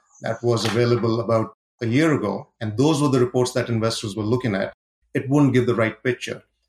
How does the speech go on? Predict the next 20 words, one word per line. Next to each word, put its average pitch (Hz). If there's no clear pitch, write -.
And 127
therefore, 170
we 139
have 147
to 147
trend 139
towards 127
as 190
close 156
to 143
real-time 131
reporting 113
of 113
E 120
S 120
G 110
impacts, 110
metrics, 107
and 117
risks. 104